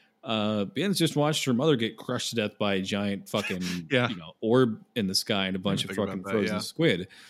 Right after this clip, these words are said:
Speaker 1: So, like, it, to, to just show her like that and to think you're not gonna come back to that and, and, you know, delve deeper into what that kid just experienced,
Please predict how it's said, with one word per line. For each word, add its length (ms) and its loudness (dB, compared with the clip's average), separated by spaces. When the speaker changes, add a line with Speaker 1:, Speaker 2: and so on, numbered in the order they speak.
Speaker 1:
So, 720 6
like, 320 -4
it, 280 -12
to, 180 -2
to 140 -2
just 220 2
show 380 6
her 260 4
like 340 -2
that 360 -2
and 420 -2
to 120 0
think 280 0
you're 100 2
not 180 0
gonna 140 2
come 200 -2
back 260 -2
to 100 -2
that 320 0
and, 380 -2
and, 480 -6
you 120 -14
know, 200 -18
delve 400 2
deeper 360 2
into 800 -2
what 380 -4
that 240 -6
kid 220 -2
just 220 -4
experienced, 760 -4